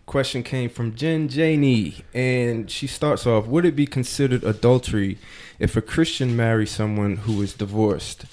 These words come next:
I know what the scriptures say about it, but so many men and women of God are doing it to where I'm wondering if we're reading the same Bible. I don't believe in divorce and feel with repentance God can bring reconciliation.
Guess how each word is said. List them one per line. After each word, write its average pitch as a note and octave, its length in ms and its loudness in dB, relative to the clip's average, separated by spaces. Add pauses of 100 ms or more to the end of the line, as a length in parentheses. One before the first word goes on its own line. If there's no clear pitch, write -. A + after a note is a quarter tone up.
(360)
I - 120 -2
know D3+ 160 6
what D#3 140 6
the C3 60 -4
scriptures D#3+ 400 0
say A2+ 220 2
about G#2 340 2
it, - 280 -2
but G2+ 100 0
so C3 220 0
many C#3 260 2
men A2+ 300 0
and A2 100 -2
women G#2+ 240 0
of G2 140 -2
God G#2 260 2
are G2 80 2
doing G#2+ 320 -2
it F#2 120 -4
to - 120 -8
where G2+ 160 0
I'm G2 160 0
wondering C3 360 0
if A2 140 -2
we're G2+ 120 -2
reading A2 360 -2
the G#2 60 -4
same G2+ 320 -2
Bible. G2+ 500 0 (440)
I G2+ 120 2
don't B2+ 220 4
believe D3 260 4
in C3+ 100 2
divorce A2 500 0
and G#2 120 -2
feel A#2 440 2
with G#2 320 -4
repentance A#2 680 0
God A2 360 0
can A2 140 0
bring G#2+ 260 0
reconciliation. G#2+ 1040 0